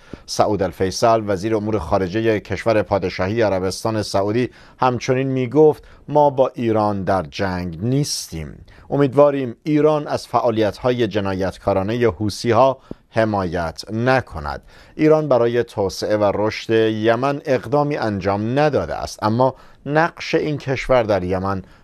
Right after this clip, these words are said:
به افزایش خشونت انجام می‌ده است.» در سوی دیگر، آیت الله علی خامنه‌ای، رهبر جمهوری اسلامی،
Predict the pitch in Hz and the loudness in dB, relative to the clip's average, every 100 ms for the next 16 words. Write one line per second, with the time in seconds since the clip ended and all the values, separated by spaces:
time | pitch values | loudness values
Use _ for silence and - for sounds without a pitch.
0 | _ 139 - 107 - - 92 85 - 92 | _ 0 2 -4 -4 -2 -2 -2 -4 -4
1 | 87 107 - 131 143 - - - 87 76 | -2 -4 -2 0 0 -2 -10 -6 -6 -4
2 | 78 73 71 - 50 - - - _ - | -6 -6 -12 -12 -12 -12 -14 -20 _ -20
3 | - - - 170 165 - 190 190 165 139 | -20 -20 0 2 2 -2 0 2 2 0
4 | 107 120 98 95 117 123 120 143 143 175 | 4 4 4 0 0 2 2 0 2 2
5 | 175 143 147 165 160 156 - 139 123 110 | 2 0 2 2 2 0 -6 -2 0 0
6 | 101 113 165 175 160 113 135 131 131 113 | -2 -2 -2 2 2 2 0 0 0 -4
7 | 92 101 113 101 - 101 95 131 | -4 -4 0 0 -2 -6 -2 -2